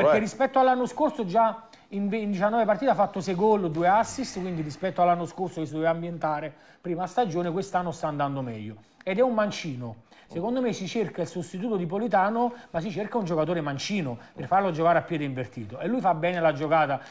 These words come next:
Speaker 1: insomma, come fa, spesso
Speaker 2: Lui
Speaker 1: la fa
Speaker 2: gioca
Speaker 1: Politano.
Speaker 2: sulla, lui gioca sulla destra, sei
Speaker 1: Sulla
Speaker 2: d'accordo?
Speaker 1: destra,
Speaker 2: Con
Speaker 1: certo,
Speaker 2: ok.
Speaker 1: il mancino e rientra sul sinistro. Eh, per quanto riguarda Lindstrom, io penso che questo giocatore lo si fa-, lo si voglia far giocare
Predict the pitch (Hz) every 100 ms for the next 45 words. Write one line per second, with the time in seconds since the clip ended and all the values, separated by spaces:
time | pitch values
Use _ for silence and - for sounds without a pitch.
0 | - 165 160 147 123 - 147 123 143 127
1 | - 160 156 143 170 185 226 175 147 117
2 | - 139 143 120 104 - 104 104 139 -
3 | - - 98 - 156 233 202 214 226 269
4 | 180 - 202 226 285 - 269 214 196 190
5 | 190 180 151 156 - 127 117 - 117 113
6 | - - - - - - 151 147 143 139
7 | 135 135 233 - 302 247 240 240 233 269
8 | 302 294 - 254 233 220 214 196 180 185
9 | 175 175 185 208 180 175 - - 180 175
10 | 175 - 165 165 180 202 240 202 170 185
11 | 170 156 208 196 214 220